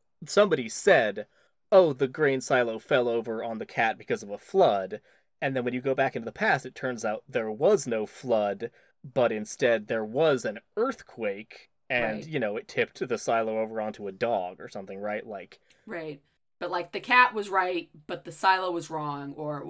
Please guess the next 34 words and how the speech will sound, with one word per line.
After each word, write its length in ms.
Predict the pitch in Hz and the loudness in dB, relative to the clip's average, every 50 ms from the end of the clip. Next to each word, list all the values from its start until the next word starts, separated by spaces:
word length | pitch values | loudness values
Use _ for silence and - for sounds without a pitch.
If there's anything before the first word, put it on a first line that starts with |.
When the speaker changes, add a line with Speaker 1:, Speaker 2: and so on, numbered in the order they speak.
| - - | -12 -12
Speaker 2:
wh-, 120 | - 165 - | -14 -12 -8
you 80 | 185 196 | -6 -4
know 80 | 185 | -4
what 40 | 180 | -4
I 40 | 175 | -2
mean? 180 | 175 170 170 165 | -4 -4 -2 -2
Whatever 320 | 170 170 165 156 156 151 | 0 0 0 0 -2 -4
it 80 | 147 143 | -4 -6
is. 400 | 143 135 - - - - - - _ _ _ _ _ _ _ | -6 -8 -10 -12 -16 -18 -18 -20 _ _ _ _ _ _ _
So 180 | - - 208 180 | -6 -4 -4 -4
maybe, 320 | 180 175 180 185 185 165 | -2 -2 -4 -4 -2 -2
Speaker 1:
Yeah. 340 | - - 151 - - - - - _ _ _ _ _ _ _ - | -2 -2 -2 -2 -4 -6 -8 -10 _ _ _ _ _ _ _ -8
Speaker 2:
so 180 | - - 214 | -4 -4 -4
maybe, 800 | 202 196 202 202 214 220 254 262 262 254 247 233 226 220 - - _ _ _ _ _ _ _ | -2 -2 -2 -2 -2 -2 -2 -2 -2 -2 -2 -4 -4 -6 -8 -12 _ _ _ _ _ _ _
so 160 | - - 214 | -6 -4 -2
the 80 | 196 214 | -2 -2
Grand 320 | - 233 240 247 277 277 | 2 2 4 4 4 2
Power 320 | 262 254 233 233 233 226 214 | 2 4 4 6 6 6 4
is 140 | 202 196 175 | 0 -2 -4
listening, 520 | 190 185 180 - 185 175 165 156 156 156 | -6 -6 -4 -6 -6 -6 -6 -6 -8 -8
and 80 | 180 180 | -6 -6
maybe 220 | 185 190 190 220 | -4 -4 -2 -2
the 100 | 202 208 | -2 -2
Grand 280 | 190 196 185 180 185 - | -2 0 -2 -2 -2 -4
Power 340 | - 180 180 175 170 170 | -4 -2 0 0 0 0
decides, 480 | 160 165 165 - 175 165 160 160 160 156 | -2 -6 -6 -4 -2 -2 -2 -4 -6 -6
like, 300 | 165 156 147 147 - - | -6 -6 -6 -8 -10 -4
"That's 300 | - 190 240 254 247 - - | 2 6 6 6 6 4 -2
the 80 | 247 | -8
thing 240 | 233 - 220 208 196 190 | -4 -2 -2 -2 -2 -2
that 120 | 190 180 | 0 2
I 100 | 175 170 | 2 2
wanna, 320 | 170 170 170 165 160 160 | 2 0 0 -2 -2 -2
like, 480 | 156 156 151 147 147 139 143 - - | -2 -2 -2 -2 -4 -6 -10 -14 -20